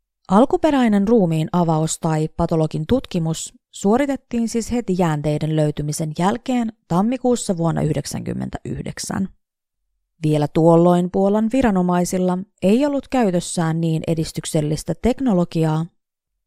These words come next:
että nahasta tai jalasta olisi voitu päätellä mitään uhrin kuolintavasta. Varmaa oli kuitenkin se,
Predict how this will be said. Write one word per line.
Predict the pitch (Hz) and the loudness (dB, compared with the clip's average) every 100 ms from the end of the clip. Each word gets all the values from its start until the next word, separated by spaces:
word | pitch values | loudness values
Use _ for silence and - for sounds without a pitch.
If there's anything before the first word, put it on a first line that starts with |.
| - | 0
että | 185 170 - 180 170 | 2 2 0 0 0
nahasta | 165 185 190 220 - - 208 233 - | 0 0 0 -2 -4 -6 -6 -8 -2
tai | 220 220 | 0 2
jalasta | 262 196 175 - 185 185 214 - | 2 2 0 -2 -4 -4 -6 2
olisi | 202 233 240 | 4 4 2
voitu | 262 247 | 0 0
päätellä | 233 190 170 156 151 | 0 0 0 -2 -2
mitään | 151 175 - 240 226 - | -2 -2 0 -2 -2 0
uhrin | 180 156 147 147 | 0 0 -2 -2
kuolintavasta. | 143 131 110 - - - - - 185 - _ _ _ _ _ _ _ _ _ _ - 160 | 0 0 -4 -6 -4 -4 -6 -8 -8 -10 _ _ _ _ _ _ _ _ _ _ -8 -2
Varmaa | 147 151 156 156 165 | -2 0 0 2 4
oli | 175 180 | 2 4
kuitenkin | 202 196 214 214 233 233 | 4 4 2 -2 0 -2
se, | - 240 | 0 0